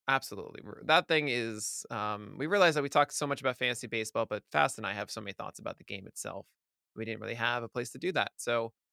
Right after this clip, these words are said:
yeah, the Nick and Alex Baseball Show exists now, and we want that to be, uh, my vision for that over time is to be, like, a huge baseball show. Like, make it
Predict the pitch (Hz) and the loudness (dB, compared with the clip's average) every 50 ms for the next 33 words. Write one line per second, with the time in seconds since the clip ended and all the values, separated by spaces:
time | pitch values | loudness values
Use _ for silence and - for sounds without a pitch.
0 | _ _ _ _ _ _ _ _ 185 190 165 165 170 180 185 190 185 185 175 - | _ _ _ _ _ _ _ _ 4 4 4 6 4 6 8 10 10 10 8 8
1 | 208 214 226 - 160 135 - 139 127 117 110 110 117 117 - - 113 110 113 113 | 6 4 6 6 4 4 4 2 2 0 0 -2 -6 -6 -4 -2 0 0 0 0
2 | - 120 120 123 127 151 180 165 170 143 - - - 131 110 127 123 120 113 113 | 0 -2 -4 0 0 0 4 6 4 4 4 2 -4 -2 -2 0 0 0 0 -2
3 | 110 104 117 - _ _ _ _ _ _ _ _ _ _ _ _ _ _ - 120 | -2 -4 -6 -10 _ _ _ _ _ _ _ _ _ _ _ _ _ _ -2 0
4 | 117 117 120 127 165 220 214 165 160 147 127 135 - - 123 104 113 107 107 110 | 0 2 4 6 6 6 6 6 4 2 2 0 -2 -4 -2 0 2 2 2 0
5 | 98 - 101 - 107 95 98 90 92 - - _ - 101 92 95 - 95 95 85 | -2 -4 -8 -6 -6 -6 -6 -6 -10 -12 -12 _ -4 -4 -4 -4 -4 -8 -8 -8
6 | - _ _ _ _ _ _ - - - 220 202 151 117 - - 107 95 - - | -12 _ _ _ _ _ _ -12 -10 -6 -2 -2 -2 -2 -2 -4 -4 -4 -4 -8
7 | - - - - - - - - 73 76 82 _ - _ _ _ _ _ _ _ | -10 -10 -8 -10 -12 -12 -14 -14 -14 -16 -16 _ -20 _ _ _ _ _ _ _
8 | _ - 127 139 135 147 131 113 | _ -2 -2 0 2 2 0 0